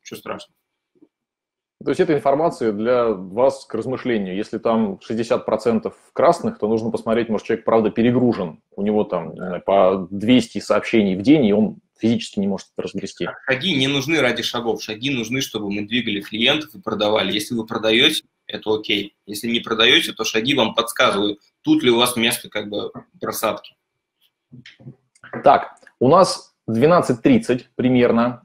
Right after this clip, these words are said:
Speaker 2: и сейчас мы расскажем всем, м, что, что можно сделать прямо сейчас и что можно сделать дальше. Значит, прямо сейчас, друзья, перед вами Q R-код. Если вы хотите получить чудо-инструкцию, пожалуйста, напишите.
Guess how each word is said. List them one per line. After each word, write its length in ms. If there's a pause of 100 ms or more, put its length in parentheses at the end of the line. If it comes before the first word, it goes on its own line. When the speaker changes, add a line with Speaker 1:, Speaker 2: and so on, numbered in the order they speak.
Speaker 2:
и 220
сейчас 380
мы 400
расскажем 520
всем, 560
м, 600
что, 180
что 200
можно 260
сделать 480
прямо 240
сейчас 320
и 20
что 180
можно 280
сделать 320
дальше. 360 (280)
Значит, 260
прямо 240
сейчас, 320
друзья, 320
перед 240
вами 280
Q 220
R-код. 480 (240)
Если 340
вы 120
хотите 320
получить 440
чудо-инструкцию, 1040
пожалуйста, 420
напишите. 680